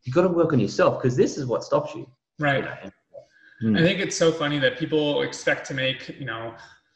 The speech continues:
Speaker 2: a hundred thousand dollars or fifty thousand dollars in their first month or their first six months when
Speaker 1: Yeah.
Speaker 2: they went to school for four years. They went to, you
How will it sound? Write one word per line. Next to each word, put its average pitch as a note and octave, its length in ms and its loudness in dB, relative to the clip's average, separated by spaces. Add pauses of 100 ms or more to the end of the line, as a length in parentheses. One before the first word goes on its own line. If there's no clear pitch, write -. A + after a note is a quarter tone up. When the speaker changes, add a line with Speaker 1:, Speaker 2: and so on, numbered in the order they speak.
(600)
Speaker 2:
a D3 40 -6
hundred D#3+ 340 2
thousand C#3 380 2
dollars B2+ 480 4
or A2+ 80 -4
fifty C#3+ 200 -4
thousand C3+ 360 0
dollars B2+ 340 2
in B2 100 -4
their A#2+ 140 -2
first B2+ 380 2
month B2 360 -4
or A#2 160 4
their A2+ 140 2
first - 380 2
six C#3+ 200 -4
months A#2 320 -6
when B2 280 0
Speaker 1:
Yeah. A#2+ 80 -8 (320)
Speaker 2:
they D3 80 4
went D3 140 2
to D3 60 -4
school C#3+ 800 2
for B2 260 6 (220)
four C#3+ 220 4
years. C3+ 560 4
They B2+ 100 2
went C3 180 0 (100)
to, C#3+ 80 -2
you B2+ 360 -2